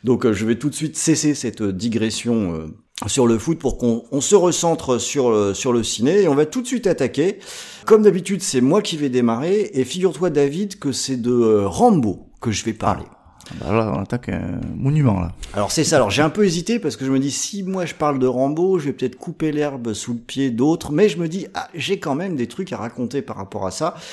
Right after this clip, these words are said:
Speaker 1: et à mon avis si quelqu'un d'autre veut parler de Rambo, il pourra largement trouver d'autres angles que, que le mien. Donc, euh, bon, j'imagine que Rambo, tu connais.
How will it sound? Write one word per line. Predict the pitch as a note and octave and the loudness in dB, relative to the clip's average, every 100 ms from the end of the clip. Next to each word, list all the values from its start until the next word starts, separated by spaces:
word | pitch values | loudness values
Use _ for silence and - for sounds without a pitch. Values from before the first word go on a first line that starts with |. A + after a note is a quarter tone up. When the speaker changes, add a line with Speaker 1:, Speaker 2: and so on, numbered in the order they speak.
| - A#2 | -18 -10
Speaker 1:
et | A#2 C3 B2 | -6 -6 -4
à | B2+ | 0
mon | B2 C3 | 4 4
avis | B2 D#3+ | 4 0
si | - C3 | -2 -2
quelqu'un | E3 D3 D3+ | 0 2 2
d'autre | D3+ B2+ | 2 0
veut | |
parler | - B2+ B2 | 0 2 2
de | B2 | 2
Rambo, | A2+ A2 D3 E3 | 2 2 4 2
il | |
pourra | - A2 | 2 -2
largement | G2 G#2+ D#3 C3+ C#3+ C#3+ | 0 0 -2 -2 -2 -2
trouver | - C3+ C3+ | -4 -2 0
d'autres | A2+ A#2+ A#2+ | 2 0 -2
angles | B2 B2 G2+ F#2 | -2 -2 -4 -6
que, | - F#2 F2 F2+ | -6 -8 -8 -10
que | - | -8
le | F#2 | -6
mien. | E2+ F#2 - - - _ _ - D3 | -4 -4 -6 -12 -20 _ _ -12 0
Donc, | A#2 A2 G#2+ | 0 2 2
euh, | F#2+ - - - | 0 -2 -8 -8
bon, | A#2 | -4
j'imagine | A#2 B2+ A#2+ C3+ | 2 4 4 2
que | A#2+ | 2
Rambo, | G2+ G#2 - | 2 2 2
tu | - | 0
connais. | - G2+ | -4 -4